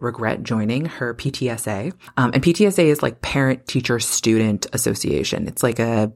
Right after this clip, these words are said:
P T A plus. If so, if you're going into a situation sort of anticipating regret, let me tell you, this is what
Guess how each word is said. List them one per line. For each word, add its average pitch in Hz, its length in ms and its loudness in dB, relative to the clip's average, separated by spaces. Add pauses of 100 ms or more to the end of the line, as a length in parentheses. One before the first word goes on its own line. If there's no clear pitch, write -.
P 139 140 2
T 131 200 4
A 113 160 2
plus. - 460 -2 (180)
If 175 120 0
so, 190 140 2
if 175 80 0
you're 175 80 4
going 190 240 4
into 165 280 2
a 135 60 4
situation 123 640 0
sort 117 200 -2
of 117 160 -4
anticipating 127 680 0
regret, 123 400 -2 (140)
let 127 280 2
me 185 140 4
tell 127 240 -2
you, 170 340 2
this 127 400 0
is 240 160 2
what 117 300 -2